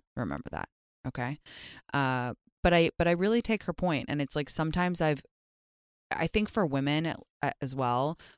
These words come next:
when we don't have sex for a while, we kind of lo-,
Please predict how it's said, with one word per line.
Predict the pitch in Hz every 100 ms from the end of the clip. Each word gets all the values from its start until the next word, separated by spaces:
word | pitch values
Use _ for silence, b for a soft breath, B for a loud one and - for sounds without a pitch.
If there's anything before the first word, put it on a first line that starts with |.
| B
when | 160 156
we | 147 156
don't | 180 196
have | 151 135 131
sex | - 117 -
for | - 147
a | 147
while, | 160 165 160
we | 143
kind | 143 135
of | 127
lo-, | 127